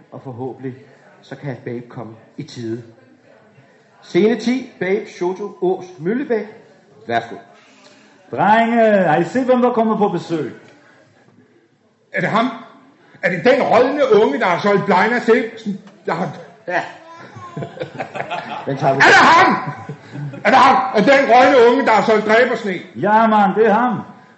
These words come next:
Speaker 2: Vi fandt ham nede i Sutteran, ja, på vej nord ud af Stenbroen. Han havde gul sne i lommen og knaldsort samvittighed.
Speaker 3: Jeg skal kraftedme lære dig at sælge skiftigt sukkerstads til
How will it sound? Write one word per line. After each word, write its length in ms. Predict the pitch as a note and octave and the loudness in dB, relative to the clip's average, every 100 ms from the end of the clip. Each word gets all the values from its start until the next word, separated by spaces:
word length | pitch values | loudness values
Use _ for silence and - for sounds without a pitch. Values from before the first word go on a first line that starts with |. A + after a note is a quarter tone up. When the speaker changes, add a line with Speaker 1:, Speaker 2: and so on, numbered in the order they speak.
| - | -18
Speaker 2:
Vi 80 | |
fandt 280 | A#2 D3+ F#3 | -6 -4 -4
ham 80 | F3+ | -4
nede 200 | F#3 F#3+ | -4 -4
i 20 | F#3 | -6
Sutteran, 580 | - A3 A3+ F#3 D3 G#2+ | -8 -8 -6 -6 -8 -8
ja, 120 | B2+ G3+ | -8 -10
på 80 | F3 | -10
vej 200 | F3 G3+ | -8 -6
nord 280 | G#3 A#3+ C4 | -6 -4 -4
ud 60 | A#3+ | -6
af 60 | |
Stenbroen. 560 | G#3+ A3 G#3 E3+ D3+ G2 F2 _ | -10 -8 -8 -8 -10 -12 -18 _
Han 100 | G2 | -14
havde 180 | G#2+ C3 - | -12 -12 -12
gul 200 | G3+ G3+ | -14 -12
sne 200 | - A3 | -10 -10
i 60 | |
lommen 420 | A3 F#3 G#3+ A3+ F3 | -8 -8 -8 -8 -10
og 120 | - - - | -12 -18 -16
knaldsort 640 | C#3 F#3 F3+ - F3 E3+ | -12 -12 -14 -16 -16 -16
samvittighed. 480 | F3+ E3 E3 B2 F#2 - _ | -14 -12 -12 -14 -18 -20 _
Speaker 3:
Jeg 60 | G#2 | -20
skal 220 | G#2+ - F#2+ _ - | -20 -20 -20 _ -20
kraftedme 1000 | - C#3+ D#3 - - - B2+ A2 B2+ A#2+ | -14 -12 -12 -14 -20 -16 -12 -12 -12 -12
lære 360 | A2 A#2 A#2+ - | -10 -8 -8 -8
dig 260 | A#2+ A#2 A#2+ | -8 -6 -8
at 60 | |
sælge 480 | - A#2+ A#2 A#2 C3 - - - | -12 -14 -12 -10 -10 -12 -20 -20
skiftigt 680 | - - - B2+ - - C3 | -20 -18 -14 -14 -14 -14 -12
sukkerstads 760 | - E3+ B2 C#3 - D#3 C3+ | -4 -2 -2 -8 -4 -4 -4
til 160 | - F#3+ | -6 -6